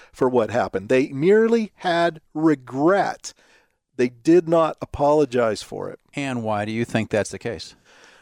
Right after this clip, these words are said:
Speaker 1: There were a lot of theories about that. One was that maybe the descendants might bring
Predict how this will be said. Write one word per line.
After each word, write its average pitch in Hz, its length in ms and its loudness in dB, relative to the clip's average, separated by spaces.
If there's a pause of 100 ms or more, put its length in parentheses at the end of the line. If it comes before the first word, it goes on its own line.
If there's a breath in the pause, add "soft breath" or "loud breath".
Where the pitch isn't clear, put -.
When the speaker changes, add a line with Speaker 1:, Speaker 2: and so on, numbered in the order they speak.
(240 soft breath)
Speaker 1:
There 349 120 4
were 349 80 4
a 285 140 4
lot 269 260 2
of 269 80 2
theories 202 580 -2
about 104 380 -4
that. 127 240 -4
One 214 320 0
was 151 300 0
that 151 320 2
maybe 185 540 0
the 143 180 0
descendants 160 760 0
might 156 380 -2
bring 180 320 2